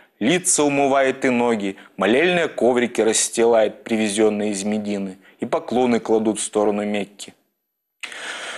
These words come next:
Православные бандиты иконы дома держали и на все праздники церковные исправно как один в храм ездили, свечки ставили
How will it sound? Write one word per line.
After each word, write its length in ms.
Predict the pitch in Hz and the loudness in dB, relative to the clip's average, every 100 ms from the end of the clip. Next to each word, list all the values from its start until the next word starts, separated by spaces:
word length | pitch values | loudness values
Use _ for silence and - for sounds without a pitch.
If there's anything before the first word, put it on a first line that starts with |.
| - - _ - | -16 -20 _ -2
Православные 640 | 135 147 - 190 202 180 | 0 2 2 2 2 0
бандиты 640 | 151 147 151 175 254 - - - | -2 -2 0 2 0 -2 -4 -6
иконы 400 | - 175 190 165 | 0 2 2 2
дома 300 | 117 160 160 | 2 2 2
держали 760 | 139 131 113 101 98 92 92 - _ - | 0 0 2 2 2 2 -2 -8 _ -2
и 60 | |
на 140 | 117 113 | 0 2
все 220 | - 131 | 0 -2
праздники 640 | - 101 123 180 202 180 | -2 0 2 2 0 0
церковные 720 | - 151 131 - 127 95 95 - | 0 0 -2 0 0 0 -6 -6
исправно 760 | 113 - - 107 139 190 180 | -4 -6 -6 0 2 2 -2
как 220 | 120 107 107 | -2 -2 -2
один 400 | 95 107 185 170 | -2 -2 -2 -4
в 60 | |
храм 320 | - 110 151 | -2 0 0
ездили, 720 | 143 90 104 120 101 92 82 - | -2 -2 0 0 0 -6 -10 -8
свечки 560 | - - 147 170 - 254 | -6 -2 -2 -2 -2 0
ставили 720 | - - 127 135 110 90 | 0 0 0 2 0 -4